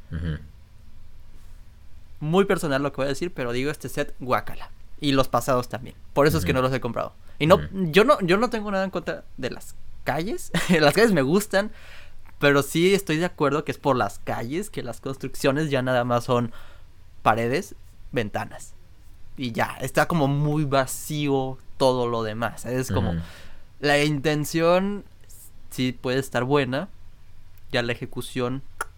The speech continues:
Speaker 2: no tanto. Y lo estamos viendo, ya lo hablaremos en el siguiente podcast, de lo que se viene para el dos mil veintidós. Y es exactamente lo mismo, hasta incluso a veces peor,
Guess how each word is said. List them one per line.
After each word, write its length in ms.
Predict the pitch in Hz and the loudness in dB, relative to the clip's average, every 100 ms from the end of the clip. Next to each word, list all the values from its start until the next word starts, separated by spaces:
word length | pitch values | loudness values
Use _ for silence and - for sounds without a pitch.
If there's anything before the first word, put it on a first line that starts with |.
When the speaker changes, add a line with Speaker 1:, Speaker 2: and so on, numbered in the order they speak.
| - - | -16 -14
Speaker 2:
no 220 | - 123 110 | -6 -2 -2
tanto. 600 | - 135 147 147 - - - | 0 2 4 2 -4 -12 -4
Y 80 | 131 | 0
lo 80 | 131 | 2
estamos 320 | - 143 190 | 4 4 4
viendo, 360 | 147 139 151 214 | 4 2 4 2
ya 140 | 151 | 4
lo 60 | 143 | 4
hablaremos 340 | 139 131 139 | 4 2 -2
en 80 | 131 | -6
el 60 | |
siguiente 260 | 113 120 123 | -4 -4 -6
podcast, 500 | - 165 - 151 - - - - - - - | 0 -2 0 -6 -6 -14 -16 -18 -18 -18 -2
de 80 | 131 | 2
lo 100 | 120 | 2
que 80 | 123 | 0
se 80 | 127 | 0
viene 140 | 127 | 0
para 140 | 135 123 | 2 2
el 60 | |
dos 140 | 123 117 | 2 0
mil 120 | 127 | 0
veintidós. 680 | 131 127 123 127 151 - - - - - - - - - - - | 0 -2 2 2 2 -4 -12 -18 -16 -18 -16 -14 -12 -12 -12 -2
Y 80 | |
es 80 | 139 | 0
exactamente 640 | 156 151 139 139 131 120 | 2 0 -2 -4 -4 -2
lo 120 | 113 107 | 0 2
mismo, 400 | 135 139 117 131 - | 0 0 -4 -6 -6
hasta 200 | 120 131 | -4 -4
incluso 260 | 120 143 | -2 2
a 40 | 131 | 2
veces 180 | 131 - | 2 0
peor, 400 | 113 117 120 | 0 2 2